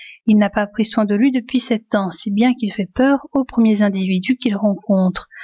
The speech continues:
Mais il attise très vite l'intérêt des gens du bourg. Pour expliquer son état, il dit qu'il a été enlevé par des brigands, puis maintenu sept ans prisonnier dans une caverne.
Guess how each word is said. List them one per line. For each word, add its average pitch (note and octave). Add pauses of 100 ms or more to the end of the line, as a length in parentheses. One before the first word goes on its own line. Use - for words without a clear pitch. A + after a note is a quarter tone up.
(240)
Mais C#4+
il A3+
attise G#3
très G#3+
vite C4+
l'intérêt G#3
des F#3+
gens A3
du G#3
bourg. F#3 (680)
Pour A3+
expliquer A3
son G3+
état, G3+
il G#3+
dit A#3+
qu'il G#3
a G3
été G3
enlevé G#3
par G3+
des F#3+
brigands, G3
puis -
maintenu B3+
sept C4
ans C4
prisonnier G#3+
dans A3
une G#3+
caverne. F#3